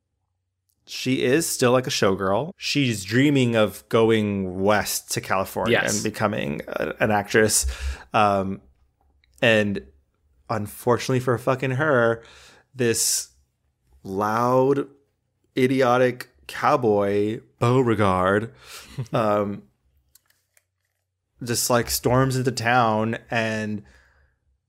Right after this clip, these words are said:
Speaker 1: like I mentioned before, is on the hunt for his angel.
Speaker 2: Yeah. He's, like, a, a virginal twenty-one-year-old idiot.
Speaker 1: Yeah. And a lot of the movie is, like, his older friend, Virgil, being like,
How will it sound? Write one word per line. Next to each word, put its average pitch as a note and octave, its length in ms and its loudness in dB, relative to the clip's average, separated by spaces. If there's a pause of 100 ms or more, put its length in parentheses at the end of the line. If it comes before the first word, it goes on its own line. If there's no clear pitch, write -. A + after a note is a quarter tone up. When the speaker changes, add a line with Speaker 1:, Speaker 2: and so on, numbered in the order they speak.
(340)
Speaker 1:
like G#2 160 -6
I A2 120 0
mentioned A2 280 -4
before, A#2 380 2
is G#2 180 0
on B2+ 280 2
the B2+ 100 4
hunt C3+ 320 0
for B2 200 0
his B2+ 220 0
angel. B2 600 -2 (160)
Speaker 2:
Yeah. B2+ 260 0 (240)
He's, F#3 380 -2 (180)
like, D#3 300 -2
a, C3 360 2
a B2 200 0
virginal C#3+ 800 0
twenty-one-year-old B2+ 1000 2
idiot. G#2+ 380 -2 (400)
Speaker 1:
Yeah. C3+ 160 -6 (720)
And A#2+ 380 0 (800)
a C#3+ 80 2
lot A#2 180 2
of C3 80 2
the C3+ 60 2
movie B2 320 0
is, A2+ 120 2
like, G#2+ 360 -2
his B2 320 0
older A#2+ 400 2
friend, A2+ 560 0
Virgil, A2 500 2
being A2 220 -2
like, A2 240 -4